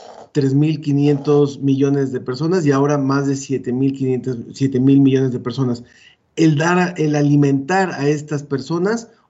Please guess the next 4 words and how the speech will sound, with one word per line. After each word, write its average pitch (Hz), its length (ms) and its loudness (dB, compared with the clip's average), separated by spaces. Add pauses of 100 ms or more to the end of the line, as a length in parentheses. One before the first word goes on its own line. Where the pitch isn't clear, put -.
obviamente 160 800 2
que 151 200 0
ha 147 320 -2
obligado 139 1000 -2